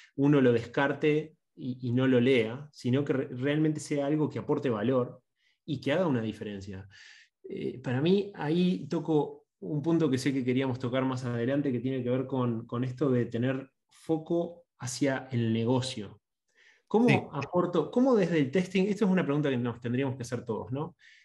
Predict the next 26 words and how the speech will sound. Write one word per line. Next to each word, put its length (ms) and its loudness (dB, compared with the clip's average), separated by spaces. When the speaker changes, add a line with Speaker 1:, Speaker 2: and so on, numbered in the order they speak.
Speaker 1:
¿Cómo 240 4
desde 200 4
el 80 2
testing 340 2
aporto 320 0
valor 260 2
al 120 0
negocio? 500 -4
Y 140 4
es 120 2
una 140 4
pregunta 340 4
que 220 0
la 160 -2
tendríamos 360 2
que 100 -6
hacer 400 -2
y, 280 2
esa, 400 -2
y 260 -4
las 160 0
respuestas 540 0
a 80 2
eso 240 2
deberían 420 2
dirigir 560 -2